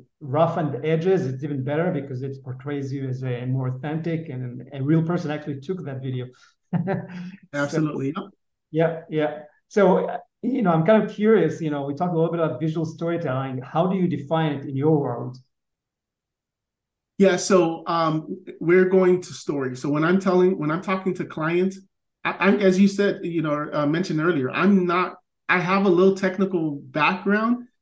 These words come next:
Speaker 2: but I don't talk geek. I, you, the big words of all the technology, I understand it.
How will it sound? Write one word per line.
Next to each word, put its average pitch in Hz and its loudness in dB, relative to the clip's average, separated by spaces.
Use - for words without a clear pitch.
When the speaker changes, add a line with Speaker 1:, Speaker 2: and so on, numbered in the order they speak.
Speaker 2:
but 156 -2
I 185 2
don't 226 2
talk 156 -2
geek. 139 -6
I, 180 0
you, 165 0
the 156 0
big 190 4
words 190 6
of 147 -4
all 170 -2
the 170 -2
technology, 185 0
I 165 -2
understand 147 0
it. 311 0